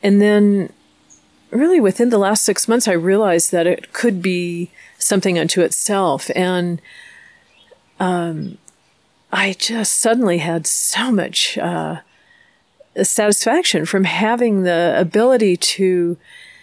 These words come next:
uh, move things around. So the com-, the, the composition end of things suddenly just opened up, because when I work on a, a big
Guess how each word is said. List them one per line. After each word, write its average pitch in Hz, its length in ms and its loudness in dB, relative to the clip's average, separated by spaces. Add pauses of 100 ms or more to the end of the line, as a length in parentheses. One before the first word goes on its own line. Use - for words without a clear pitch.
(280)
uh, 190 300 -12
move 196 280 0
things 214 280 2
around. 175 460 -2 (260)
So 202 220 2
the 180 120 0
com-, 226 360 -2
the, 175 460 2
the 190 100 -2
composition 196 840 0
end 175 300 -2
of 160 100 -2
things - 640 -4
suddenly 190 720 -2
just - 320 -4
opened 196 360 0
up, 185 300 -2 (400)
because 214 600 0
when 208 320 -2
I 214 100 0
work 233 320 0
on 226 180 2
a, 160 280 -2 (960)
a 185 100 -2
big 180 460 0